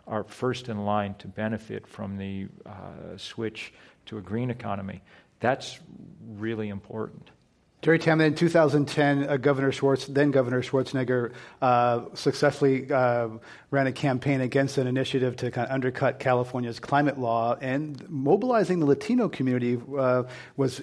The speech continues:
Speaker 2: instrumental in that vote when California voters overwhelmingly supported California's climate law.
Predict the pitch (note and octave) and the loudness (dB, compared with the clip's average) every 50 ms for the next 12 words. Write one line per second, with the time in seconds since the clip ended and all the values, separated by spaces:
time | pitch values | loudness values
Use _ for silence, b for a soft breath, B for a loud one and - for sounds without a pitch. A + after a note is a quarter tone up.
0 | - - F3+ F#3 - - F#3+ E3 D#3+ D#3+ D#3+ D#3 D3 C#3+ D3 C#3 C3+ C3 B2 B2+ | -2 2 2 2 2 2 2 4 6 6 6 6 4 4 4 4 4 4 2 2
1 | B2+ A2 C3 B2+ B2 A#2 A#2+ B2+ B2 B2 A#2+ - C3 C3 B2+ - - C3+ C3 C3 | 2 2 4 4 4 2 0 -4 -6 -4 0 2 2 2 4 2 2 0 0 0
2 | B2 A2+ B2+ B2+ B2+ B2 B2 B2 B2+ B2 A#2 B2 A#2 B2 C3 C#3 C#3 C#3 C#3 C3 | 0 2 2 2 4 2 0 2 0 0 0 2 2 4 4 4 4 4 2 0
3 | B2+ B2 - B2 G#2+ - C3 B2+ A#2+ B2+ A#2 - - - - - B2+ B2+ A#2+ B2 | 0 -2 -4 -8 -4 -2 -2 0 0 0 -2 -4 -12 -8 0 2 2 2 2 0
4 | C3 B2 A#2+ A2+ - - - C3+ C3 B2 A#2 - B2 A#2+ A2 G#2+ G#2+ A2 | -2 -2 -4 -6 -8 -2 0 0 2 0 0 -4 -4 -4 -2 -2 -2 -2